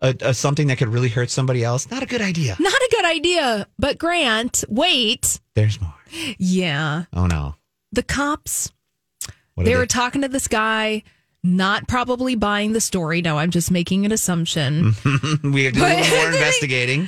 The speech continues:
Speaker 2: But they noticed something. And Grant, I would like you to provide a guess on what the police noticed at this twenty-one-year-old man's house.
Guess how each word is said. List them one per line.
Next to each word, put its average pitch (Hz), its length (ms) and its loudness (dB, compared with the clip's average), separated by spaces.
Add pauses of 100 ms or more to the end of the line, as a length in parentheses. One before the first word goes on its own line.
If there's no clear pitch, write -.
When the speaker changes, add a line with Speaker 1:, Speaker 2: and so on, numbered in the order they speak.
(160)
Speaker 2:
But 320 300 0
they 392 160 0
noticed 370 640 -2
something. 208 840 -2 (100)
And 240 400 0
Grant, 294 340 -2
I 247 80 2
would 247 140 -2
like 247 340 -2
you 294 160 2
to 294 160 -4
provide 240 480 0
a 202 60 0
guess 185 400 0
on 185 180 4
what 185 220 0
the 208 60 -2
police 285 520 0
noticed 156 540 -2
at 185 160 -2
this 196 160 0
twenty-one-year-old 190 880 0
man's 160 320 0
house. - 480 -6